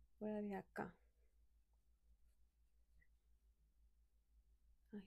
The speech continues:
está. Y en la nariz. Que lo aprendí de esa perra. Se las enseñaría, pero está bien pinche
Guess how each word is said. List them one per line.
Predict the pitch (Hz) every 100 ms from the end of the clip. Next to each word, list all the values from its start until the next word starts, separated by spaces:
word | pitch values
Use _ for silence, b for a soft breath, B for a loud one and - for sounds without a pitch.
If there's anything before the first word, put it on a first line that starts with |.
| -
está. | - - - 233 -
Y | 240 247
en | 240
la |
nariz. | 226 220 202 190 - - - - - - - -
Que | -
lo | 208
aprendí | 202 202 196
de | 208
esa | 202 202
perra. | - 202 190 - b b -
Se | 247
las | 240
enseñaría, | 240 240 240 262 -
pero | 262
está | 214 208 214
bien | 208 214 208 208 208
pinche | 208 196 202 202 - - 220